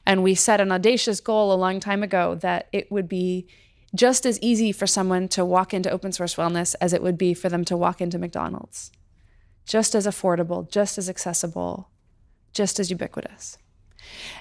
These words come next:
And at another level, at, at perhaps a more personal or a more human level, I think of open source wellness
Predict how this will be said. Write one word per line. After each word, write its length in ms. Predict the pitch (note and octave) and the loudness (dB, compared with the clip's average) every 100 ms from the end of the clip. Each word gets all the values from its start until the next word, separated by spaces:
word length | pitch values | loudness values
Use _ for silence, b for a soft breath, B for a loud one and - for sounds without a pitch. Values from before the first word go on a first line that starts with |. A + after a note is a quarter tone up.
| - | 2
And 180 | - A3+ | 6 8
at 160 | B3 C4 | 8 6
another 400 | B3+ D4+ E4+ C4+ | 6 6 6 4
level, 440 | G3 F#3 F#3+ F3 | 4 2 2 2
at, 220 | F3+ - - | 0 -2 0
at 340 | G#3+ - - | -2 -2 -8
perhaps 300 | A3+ A#3 A3+ | -2 -2 0
a 20 | |
more 160 | A3 A3 | -2 -2
personal 480 | - C4 - B3+ A3 | -2 -6 -4 -2 0
or 220 | G3+ G3+ | 0 -2
a 60 | G3 | -2
more 160 | G#3 | -4
human 360 | G3+ C4 C#4 A#3 | -4 -2 0 0
level, 460 | F3+ F3+ F#3+ A3 B B B B B | 0 0 -2 -2 B B B B B
I 100 | A3 | -2
think 280 | G#3 D#4 E4 | 2 2 4
of 120 | C4 | 4
open 240 | A3+ A#3 A#3 | 2 0 -4
source 300 | - G#3+ - | -2 -4 0
wellness 420 | A3+ G#3+ G3+ | 0 2 0